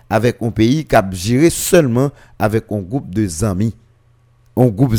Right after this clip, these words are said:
d'amis de base, de nèg qui boit grog ensemble, de nèg qui boit whisky ensemble, de nèg qui gen réseau, qui, comme si nèg sa ou de un côté, c'est yo, et c'est yo, c'est yo.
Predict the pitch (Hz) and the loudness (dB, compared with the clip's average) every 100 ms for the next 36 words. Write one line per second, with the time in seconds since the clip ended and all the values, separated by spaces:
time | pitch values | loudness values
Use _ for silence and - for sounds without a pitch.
0 | 85 127 98 120 143 117 90 98 73 101 | 2 2 4 2 2 0 0 0 0 2
1 | 135 101 85 76 - _ _ - 113 110 | 2 0 -6 -12 -16 _ _ -2 0 2
2 | 120 98 - 104 98 95 85 117 98 95 | 0 -2 -8 -4 0 0 2 2 2 -4
3 | - - 156 104 90 113 113 98 - 107 | -4 -4 -2 -2 -4 -2 -2 -4 -6 -6
4 | - - - 90 107 104 120 - - 135 | -8 -18 -4 2 2 2 0 -4 -8 -10
5 | - 127 131 - 175 107 87 110 110 98 | -6 -6 -6 -2 -2 -2 -2 0 0 -2
6 | - _ _ _ 139 123 143 120 139 160 | -8 _ _ _ -6 -2 0 0 2 2
7 | 123 101 143 - 127 170 - _ 175 - | 2 -2 -6 -6 -8 -8 -8 _ 0 0
8 | 208 - 156 165 - 151 175 170 151 143 | -4 -4 -2 0 0 2 4 4 2 0
9 | - 135 190 185 - _ - 143 139 139 | -2 -2 2 2 0 _ -6 -4 -2 2
10 | 170 117 _ _ _ 127 131 143 139 127 | 2 2 _ _ _ 0 0 0 0 2
11 | 151 165 190 - 127 147 127 120 117 92 | 4 4 4 -2 -4 0 0 0 -4 -4